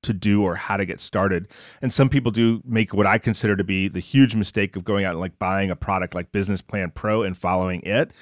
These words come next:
'cause then you're not planning, you're answering questions. Um, where did you come up with a structure, how to put this business plan together? How, like, it's, uh, for, for the listeners, 'cause they're not looking at it, you start with the roles,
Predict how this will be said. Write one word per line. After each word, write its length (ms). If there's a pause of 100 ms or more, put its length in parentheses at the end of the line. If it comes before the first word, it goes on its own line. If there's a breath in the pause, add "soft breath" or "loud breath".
(380 soft breath)
'cause 560
then 180
you're 480
not 320
planning, 380
you're 160
answering 300
questions. 720 (460 soft breath)
Um, 360
where 240
did 160
you 80
come 160
up 100
with 100
a 40
structure, 480
how 200
to 80
put 160
this 120
business 280
plan 220
together? 380
How, 200 (180)
like, 200
it's, 400
uh, 380 (340 soft breath)
for, 200
for 140
the 60
listeners, 320
'cause 160
they're 100
not 180
looking 220
at 140
it, 40
you 120
start 340
with 120
the 80
roles, 560